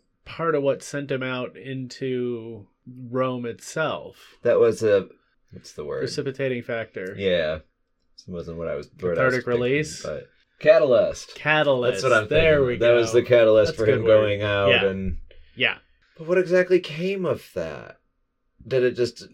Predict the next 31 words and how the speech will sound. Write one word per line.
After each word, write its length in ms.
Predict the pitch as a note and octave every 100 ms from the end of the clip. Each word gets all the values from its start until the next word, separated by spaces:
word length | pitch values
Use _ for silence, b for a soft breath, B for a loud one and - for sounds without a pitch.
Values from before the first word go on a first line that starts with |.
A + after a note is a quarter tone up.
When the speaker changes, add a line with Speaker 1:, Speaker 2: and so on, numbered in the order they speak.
| -
Speaker 2:
stroke 360 | - - A#2 A2
his 180 | A#2
ego? 580 | G#2+ A2 A#2 A#2+ B2+ B2+ b b b b
Speaker 1:
Some. 760 | _ - - A#3+ A#3 D#3 C#3 D3 _ _ _ _
Speaker 2:
Didn't 200 | - C3
Speaker 1:
And 100 | F3
it 80 | F3
Speaker 2:
need 40 | D#3+
any 140 | F#3 B2+
Speaker 1:
also, 180 | - G#3+ B2+ -
it, 80 |
well, 180 | A#3 C4
Speaker 2:
stroking. 220 | A#3+ A#3+ A#3
Speaker 1:
it, 60 | A#3
it 40 |
also 380 | B3 C4+ C4 A#3
showed 360 | G3 G3+ G#3 G3
him 460 | G3+ F#3+ D#3+ C#3+
that 340 | B2+ F3+ E3 D#3 D#3 _ _ _
the 140 | - D#3
common 440 | D#3 G3+ A3 G3
people 360 | F#3 G#3 F#3 E3+
of 140 | D#3
Rome 580 | E3 A#3+ F#3 D#3+ D3+ C#3+ _ b b
are 100 | F3
still 240 | F3+ B3
fucking 360 | - G3+ G#3+ C3
with 180 | A#2 F#2+
him. 200 | C2+ G2 b b b
Speaker 2:
Okay. 460 | C3 C3 A2 G2 A2+ _ _
Speaker 1:
Like, 400 | D3+ D#3+ D#3 D3+